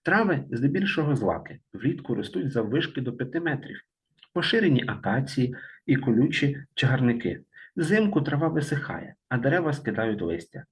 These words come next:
Щоб перебути сухий сезон, окремі дерева запасають вологу у своїх потужних стовбурах. У саванні поширені червоно-бурі ґрунти, родючий шар яких легко вимивається в період дощів.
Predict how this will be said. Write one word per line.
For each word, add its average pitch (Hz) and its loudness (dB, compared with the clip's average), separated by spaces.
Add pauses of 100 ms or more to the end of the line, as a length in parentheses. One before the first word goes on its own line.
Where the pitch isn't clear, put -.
Щоб - -6
перебути 143 4
сухий 139 -2
сезон, 160 2 (260)
окремі 147 0
дерева 151 2
запасають 147 -2
вологу 113 4
у 123 -2
своїх 113 -2 (100)
потужних 101 -6
стовбурах. 80 -6 (1200)
У 190 0
саванні 202 0
поширені 139 2 (260)
червоно-бурі 170 6
ґрунти, 117 0 (480)
родючий 120 4
шар - 0
яких 135 -4
легко 143 -2
вимивається 107 0
в 101 -10
період 90 -4
дощів. 92 -6